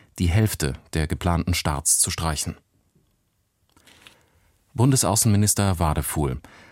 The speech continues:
hat Schritte hin zu einer Zwei-Staaten-Lösung im Nahen Osten angemahnt. Für Deutschland stehe die Anerkennung eines palästinensischen Staates zwar eher am Ende des Prozesses,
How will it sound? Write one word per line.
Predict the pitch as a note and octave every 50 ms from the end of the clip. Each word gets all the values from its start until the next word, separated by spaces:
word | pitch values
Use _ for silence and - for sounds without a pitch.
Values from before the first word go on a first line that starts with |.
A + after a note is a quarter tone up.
| - _
hat | - G2+ E2+ -
Schritte | - B2+ B2+ - C#3+ C#3
hin | A#2+ A#2+ A#2+ C3
zu | - - B2
einer | D2 F#2+ F#2+ G2+ G#2 - -
Zwei-Staaten-Lösung | - F#2 F2 F2 - - E2+ E2+ E2+ D#2+ - E2+ D#2 C#2+ D2 D2+ D2 - E2+ E2 F2
im | - F#2 F2+ F#2 F2+
Nahen | E2+ D#2 D2 D#2+ E2+ F2+
Osten | - D#2+ - - - - E2 C#2+
angemahnt. | G#1+ B1+ D2+ D#2 - - - D2+ D2 D2 - - - - - - - - - - - - - _
Für | - - - A2 G#2+ G#2
Deutschland | - G#2+ A#2 A#2+ - - B2+ B2+ C3+ -
stehe | - - A#2 A2 G#2+ G2+
die | F#2 G2 -
Anerkennung | E2 F#2 G2 G2 - - G#2+ G#2 A2+ A#2+ A#2+ -
eines | - G#2 G2+ -
palästinensischen | - - G#2 G2 F#2+ - - F#2+ F2 F2 F2 F2+ E2 F2 E2+ - - D2
Staates | C#2+ - - E2 E2+ F2+ F2 - B2+ B2 - - - - - - - _ _
zwar | - - - G2+ F#2 F#2+ - -
eher | G#2 G#2+ A2 G#2 F2 D#2+ -
am | D#2 D#2+ -
Ende | - F2+ G2+ A#2+ A#2+ A2+
des | F2+ - D2 -
Prozesses, | - - - D2+ - - D2+ C#2+ - - G#2 - -